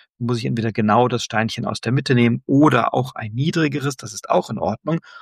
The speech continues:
Und wenn das nicht geht, dann muss ich den obersten Stein von mir zurück in die Mitte legen und dafür dann den höchsten Stein umdrehen, damit wir auch irgendwann mal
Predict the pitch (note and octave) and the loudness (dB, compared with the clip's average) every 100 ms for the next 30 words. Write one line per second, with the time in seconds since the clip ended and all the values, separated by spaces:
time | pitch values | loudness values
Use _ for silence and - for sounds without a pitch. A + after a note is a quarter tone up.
0 | - - B2+ A#2+ A2 A2+ - G#2 - - | -10 0 2 4 2 0 -2 -8 -8 -2
1 | B2+ D#3 - _ _ _ A#2 A#2+ A#2+ B2 | 2 2 0 _ _ _ -2 0 0 -2
2 | A#2+ - C#3 C3 B2 C3 - G#2+ G#2 - | -4 0 2 2 0 -6 -2 0 0 -2
3 | A2 B2+ C#3+ D3+ - B2 A#2+ A#2+ A2 B2+ | 0 4 4 2 -2 -2 -2 -2 -2 0
4 | D3 C3 C3 - A2 F#2 - A#2 A2+ A2 | 2 4 4 2 0 -2 0 0 2 2
5 | G#2+ B2+ B2 - - G#2+ A2+ C#3 B2+ B2+ | 4 4 2 -4 -6 -4 -2 2 2 2
6 | A2 G#2+ G#2 - - - A#2 A2 F#2+ F#2+ | 0 0 -2 -4 -4 -2 -4 -2 -4 0
7 | F#2+ | 0